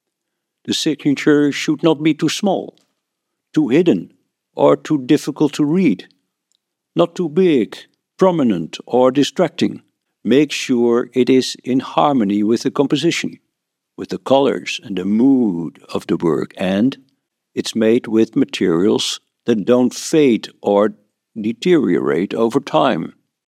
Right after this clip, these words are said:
To meet the expectations of a potential buyer, artists still draw in the bottom corner, left or right. After all, that is usually the place where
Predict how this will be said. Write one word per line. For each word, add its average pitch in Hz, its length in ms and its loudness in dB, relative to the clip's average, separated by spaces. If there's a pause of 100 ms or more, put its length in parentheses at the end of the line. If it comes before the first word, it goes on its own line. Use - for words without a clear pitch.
(1400)
To 117 120 0
meet 165 400 0
the 107 120 2
expectations - 840 -2
of 98 140 -8
a 110 80 -4
potential 110 520 -4
buyer, 87 500 -2 (560)
artists 135 680 -2
still 139 720 0 (220)
draw 131 540 0 (100)
in 110 120 -2
the 110 80 -4
bottom 110 580 -2
corner, 104 560 0 (280)
left 87 260 -4
or 101 100 -2
right. - 400 -2 (720)
After 113 360 -2
all, 87 280 0 (760)
that 113 140 -2
is 104 160 -2
usually 104 840 0
the - 160 -6
place 104 540 0
where 101 380 -2